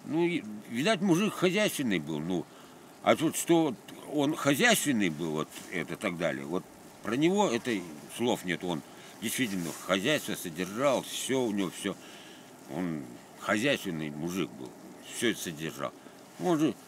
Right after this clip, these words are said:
а коттедж уже построил, построил, нам оставил, оставил для России, все оставил. Ну, все смог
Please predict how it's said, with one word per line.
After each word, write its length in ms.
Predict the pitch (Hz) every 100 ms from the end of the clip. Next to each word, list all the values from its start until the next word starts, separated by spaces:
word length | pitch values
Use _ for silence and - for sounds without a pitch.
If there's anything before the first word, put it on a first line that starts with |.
| - - -
а 80 |
коттедж 380 | 131 151 175 143
уже 180 | 117 104
построил, 420 | - 113 - 160
построил, 460 | 110 76 - 101 104 92 - -
нам 220 | 123 135
оставил, 380 | 127 - 139 98
оставил 420 | 71 - 98 82 65 - 71
для 120 | 82
России, 340 | 78 73 73 65 -
все 180 | 101
оставил. 320 | 90 - 98 87 - - - - -
Ну, 320 | 208 185 90 - -
все 180 | 160
смог 360 | 135 143 180 156